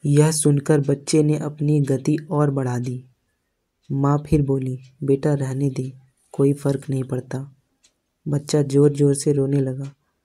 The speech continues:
और एक मछली को समुद्र में फेंकते हुए जोर से बोला, "माँ, इसको तो फर्क पड़ता है।" दूसरी मछली को उठाता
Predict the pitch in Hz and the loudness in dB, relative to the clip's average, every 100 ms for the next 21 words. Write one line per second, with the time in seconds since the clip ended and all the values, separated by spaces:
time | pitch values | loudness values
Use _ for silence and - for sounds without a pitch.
0 | _ _ - 147 147 156 147 147 135 - | _ _ -4 -4 -2 -2 -2 -2 -4 -4
1 | 143 139 135 131 - 135 143 143 139 127 | -4 -4 -4 -8 -6 -4 -2 -2 -2 -4
2 | 131 131 - 139 139 - 147 139 143 135 | -8 -12 0 0 0 -2 0 2 -2 0
3 | - 151 151 135 131 131 135 - _ _ | 0 0 0 -4 -2 -4 -6 -12 _ _
4 | _ _ _ - 143 147 143 180 147 - | _ _ _ -4 0 0 0 -2 -6 -2
5 | 151 147 147 147 143 143 - 135 135 147 | -2 -2 -2 -4 -6 -8 -8 -8 -6 -6
6 | 139 131 _ _ _ _ _ _ _ _ | -6 -8 _ _ _ _ _ _ _ _
7 | 139 143 139 151 147 143 143 143 143 139 | 0 2 2 2 2 0 -2 -2 -2 -4
8 | 135 131 - 147 147 | -6 -8 -6 -8 -8